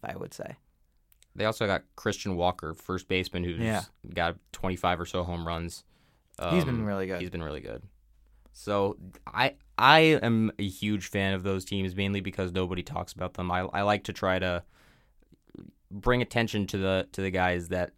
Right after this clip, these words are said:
Speaker 2: are, or th-, even the teams that are, you know,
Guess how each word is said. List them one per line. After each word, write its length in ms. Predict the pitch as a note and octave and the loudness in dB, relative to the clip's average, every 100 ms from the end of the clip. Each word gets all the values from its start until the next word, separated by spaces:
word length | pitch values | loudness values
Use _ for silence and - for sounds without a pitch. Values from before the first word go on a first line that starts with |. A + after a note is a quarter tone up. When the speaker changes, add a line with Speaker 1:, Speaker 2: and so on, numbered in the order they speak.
| _ - | _ 0
Speaker 2:
are, 440 | F2 E2+ E2+ E2 - _ _ _ _ _ _ _ _ _ _ _ _ _ _ _ _ - | 2 2 0 -4 -10 _ _ _ _ _ _ _ _ _ _ _ _ _ _ _ _ -6
or 140 | G#2 | -4
th-, 120 | - | -4
even 200 | G#2+ G2+ | -4 -2
the 60 | F#2 | -2
teams 400 | - G#2+ F#2+ F2 | -2 0 0 0
that 120 | F#2 | 0
are, 240 | F#2 F#2 - - | 0 -2 -6 -8
you 140 | G2+ | -4
know, 420 | F#2+ F2 F2 E2 | 0 0 -2 -6